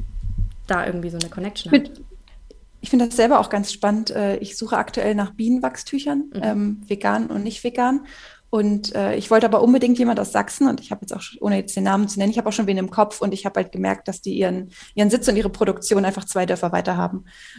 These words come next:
Speaker 2: Und sowas findet man dann, wenn man sich damit beschäftigt und sucht.
Speaker 1: Ja.
Speaker 2: Also wenn man wirklich mal guckt, was ist in meiner Region, was habe ich hier eigentlich?
Speaker 1: Ja.
Speaker 2: Und, äh,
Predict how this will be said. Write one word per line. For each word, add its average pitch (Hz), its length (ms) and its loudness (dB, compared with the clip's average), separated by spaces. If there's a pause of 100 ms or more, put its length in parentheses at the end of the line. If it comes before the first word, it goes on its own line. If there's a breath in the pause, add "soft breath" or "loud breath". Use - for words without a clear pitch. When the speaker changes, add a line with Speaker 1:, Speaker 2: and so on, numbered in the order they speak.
Speaker 2:
Und 220 180 6
sowas 269 300 8
findet 302 320 10
man 233 180 8
dann, 226 160 8
wenn 214 100 6
man 220 120 4
sich 226 100 -4
damit 233 220 6
beschäftigt 233 580 4
und 220 140 4
sucht. 226 480 2
Speaker 1:
Ja. - 60 4
Speaker 2:
Also 208 180 4
wenn 208 100 4
man 208 160 4
wirklich 254 240 0
mal 214 80 4
guckt, - 380 0
was 269 180 4
ist 262 100 -2
in 240 80 4
meiner 220 260 4
Region, 214 360 4
was 208 160 2
habe 294 240 6
ich 269 100 2
hier 214 140 4
eigentlich? 180 480 2 (120)
Speaker 1:
Ja. - 60 -18
Speaker 2:
Und, 190 380 -2
äh, 190 200 0